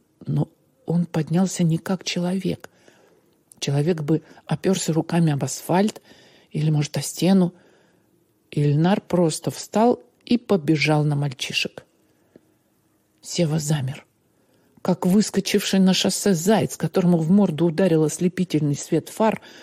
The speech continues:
он на секунду забыл, что надо делать, и просто смотрел в лицо приближавшейся опасности. Костя схватил его и потащил к подъезду. В их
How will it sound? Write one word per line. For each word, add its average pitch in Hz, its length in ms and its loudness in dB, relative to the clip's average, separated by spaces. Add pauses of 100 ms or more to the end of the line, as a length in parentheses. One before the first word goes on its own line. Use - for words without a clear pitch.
(240)
он 196 200 4
на 196 100 6
секунду 196 520 2
забыл, 185 640 2 (220)
что 202 220 2
надо 170 280 4
делать, 196 420 2
и - 60 -4
просто 202 580 2
смотрел 185 680 2
в 160 60 -2
лицо 180 500 2 (360)
приближавшейся 160 1080 0
опасности. - 680 -8 (720)
Костя 180 320 0
схватил 165 460 -2
его 156 220 2
и 139 40 -4
потащил - 480 -6
к - 120 -16
подъезду. 143 560 -8 (1160)
В 170 160 2
их 233 160 2